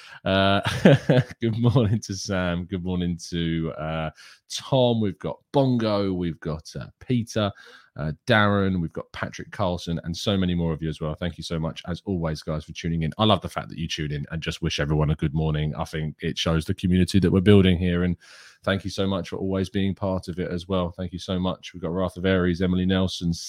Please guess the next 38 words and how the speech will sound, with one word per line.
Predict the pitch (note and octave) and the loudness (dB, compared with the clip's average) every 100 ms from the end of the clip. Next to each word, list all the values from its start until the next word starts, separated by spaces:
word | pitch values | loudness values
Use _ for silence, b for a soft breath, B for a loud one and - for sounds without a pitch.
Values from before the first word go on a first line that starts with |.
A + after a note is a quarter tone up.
| - | -6
uh, | D#2+ E2 D#2+ D2+ | -4 -2 -2 -4
Sadiq, | D2+ - E2 - A2 F2+ - - | -8 -10 -6 2 2 2 -6 -12
Zlatko, | F2 G#2+ - - F#2+ E2+ B B B B B | -6 -4 -4 -2 0 0 B B B B B
uh, | F#2 F#2 F2+ - | 0 2 0 -2
Alistair | G#2+ G2 - G2 F2+ F2 | 0 0 0 -2 0 0
as | E2 | -2
well. | F2+ E2+ | -2 -4
Thank | - G2 - | -4 -6 -6
you | |
so | - | -6
much, | F2+ E2 - | -4 -4 -4
guys, | E2 C#2 - - - | -2 -2 -4 -8 -4
uh, | E2 D#2 | -4 -4
for | - - D#2+ D2 _ | -6 -4 -2 -2 _
tuning | - - F2 D2+ D2 C#2 - | -6 -2 -2 -2 -4 -8 -8
in. | F2+ D#2+ D2+ C#2 - | -4 -2 -2 -6 0
Uh, | G2 F#2+ | 2 4
let's | A2 - | 4 2
go | - B2 A2 | 4 6 6
on | G2+ | 4
to | - | 2
the | F2+ | -2
first | - D#2 - | -2 -4 -4
story | E2+ D2+ D2 - | -4 -2 -4 -6
of | D2 | -12
the | - | -12
day, | - D2 C#2 C2+ - - - _ _ _ _ _ - - | -8 -6 -6 -10 -14 -18 -18 _ _ _ _ _ -10 -4
which, | G2+ G2+ - - B B B | -2 -2 -4 -8 B B B
as | G#2 | 2
I | G2 | 2
did | G2 E2+ | 2 0
say | - E2+ E2+ | 2 4 4
and | F2 | 0
promised, | F2+ F2+ E2 - | 2 2 2 2
we | G#2 | 6
would | G2 F2+ - - _ - | 8 8 4 -10 _ 8
very | G#2+ G2+ | 10 10
briefly | F#2 F2 D#2+ D2 | 8 4 2 -2